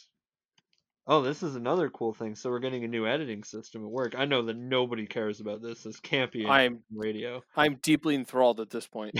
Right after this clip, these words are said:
Speaker 1: <laughs> My, uh, my work is getting a new editing system. We're moving from Edius, which is fine. I'm not gonna bash it.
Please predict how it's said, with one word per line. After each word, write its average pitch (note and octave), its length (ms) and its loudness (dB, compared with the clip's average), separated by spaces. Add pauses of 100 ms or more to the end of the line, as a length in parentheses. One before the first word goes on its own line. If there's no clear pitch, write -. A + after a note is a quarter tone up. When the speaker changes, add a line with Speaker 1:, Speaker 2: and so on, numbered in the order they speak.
(340)
Speaker 1:
<laughs> - 1080 -4
My, C#3+ 340 6
uh, A#2 520 2
my B2 120 0
work C#3+ 280 0
is C3 140 -8
getting B2 260 -2
a A#2 40 -6
new A2+ 260 -2
editing C3+ 420 -4
system. A2+ 500 -10
We're A2 160 -6
moving A2+ 360 -6 (120)
from A2 300 -6 (100)
Edius, A#2 520 -2
which - 440 -8 (140)
is C4 180 -8 (240)
fine. G#2+ 440 -4 (160)
I'm C#3 80 -8
not B2 140 -4
gonna A#2+ 180 -4
bash G#2+ 440 -6
it. A2+ 160 -10